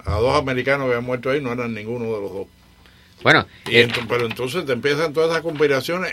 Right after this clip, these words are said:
Speaker 1: Oye, si tú te pones a buscar, yo conozco una persona que es inteligente, es intelectual, es graduada de universidad,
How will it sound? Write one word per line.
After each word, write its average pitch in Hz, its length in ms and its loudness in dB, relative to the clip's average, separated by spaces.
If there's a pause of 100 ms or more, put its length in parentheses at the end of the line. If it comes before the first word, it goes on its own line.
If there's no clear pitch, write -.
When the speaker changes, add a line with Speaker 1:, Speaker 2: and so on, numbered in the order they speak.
(160)
Speaker 1:
Oye, 165 220 6
si 131 140 -4
tú 127 120 -6
te 147 140 -2
pones 160 240 -4
a 147 40 0
buscar, 151 220 2
yo 113 160 0
conozco 131 360 -4
una 143 180 -2
persona 120 520 -4 (1080)
que 113 220 8
es - 280 2
inteligente, 123 1000 2
es 147 220 8
intelectual, 127 960 2
es 151 160 8
graduada 160 640 10
de 151 80 4
universidad, 117 800 2